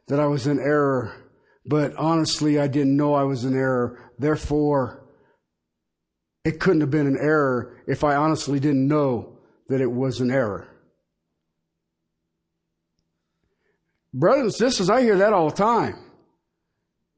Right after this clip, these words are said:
"Well, I didn't know. I talked myself out of it being wrong. And I went and did it."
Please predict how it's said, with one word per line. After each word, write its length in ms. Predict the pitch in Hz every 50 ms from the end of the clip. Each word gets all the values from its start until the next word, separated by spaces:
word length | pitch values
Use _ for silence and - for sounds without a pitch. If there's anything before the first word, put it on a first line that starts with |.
| _ _ _ _ _ _ _ _
"Well, 200 | 147 165 208 294
I 80 | 359
didn't 260 | 359 311 247 196 170
know. 440 | 170 170 180 240 285 262 233 - - - - - -
I 120 | - - 285
talked 300 | - 285 294 294 294 -
myself 400 | 277 277 - 302 302 302 302 311
out 220 | 330 330 330 311
of 100 | 277 220
it 140 | 220 190 165
being 220 | 196 196 180 165
wrong. 500 | 165 165 165 156 143 131 117 110 - - - - _ _ _ _ _ _ _ _ _ _ _ _ _ _ _ _ _
And 100 | - 160
I 40 | 202
went 200 | 226 247 277 277
and 80 | 277 302
did 160 | 359 370 339
it." 520 | 269 - - - - - - - _ _